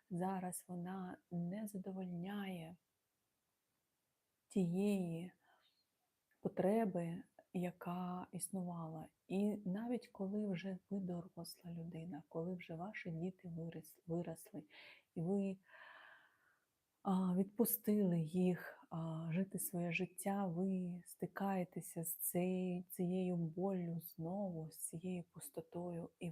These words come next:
ви постійно думаєте також: "А чи правильно я прожив своє життя?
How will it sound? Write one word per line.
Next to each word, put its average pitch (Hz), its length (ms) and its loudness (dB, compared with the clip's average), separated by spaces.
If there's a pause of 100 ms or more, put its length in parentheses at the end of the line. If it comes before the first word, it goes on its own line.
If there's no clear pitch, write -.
ви 190 140 0
постійно 185 640 -4
думаєте 175 760 -6
також: 170 480 -8 (1120)
"А 175 120 -4
чи - 200 -6
правильно 208 600 0
я 180 180 -2
прожив 185 500 -4
своє 180 360 -6
життя? 170 520 -10